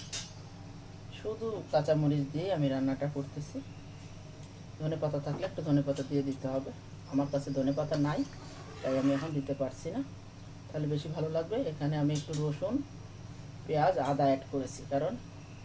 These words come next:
কলাই ডাল এবং মুগ ডালে একটু আদা হলে খুব ভালো লাগে, আদা খুব ভিটামিনযুক্ত, সেই জন্য ডালে আমি অ্যাড করেছি। একটু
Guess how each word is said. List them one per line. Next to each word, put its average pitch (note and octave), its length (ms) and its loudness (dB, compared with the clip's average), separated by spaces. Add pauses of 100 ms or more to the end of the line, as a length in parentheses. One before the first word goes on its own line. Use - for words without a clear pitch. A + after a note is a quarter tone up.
(1300)
কলাই D#3 320 4
ডাল D#3+ 140 4 (100)
এবং C#3 220 4
মুগ C#3 200 4
ডালে D3 260 2
একটু - 140 -8 (140)
আদা C3+ 220 4
হলে C#3 140 4 (100)
খুব - 100 -6 (120)
ভালো C#3 160 0 (100)
লাগে, A#2 200 -6 (320)
আদা C3 140 2 (100)
খুব - 180 -6
ভিটামিনযুক্ত, C3 540 0 (140)
সেই D3 180 -2
জন্য - 140 0 (240)
ডালে B2 220 0 (480)
আমি C3+ 160 6
অ্যাড C3+ 200 2
করেছি। - 320 -6 (960)
একটু - 140 -10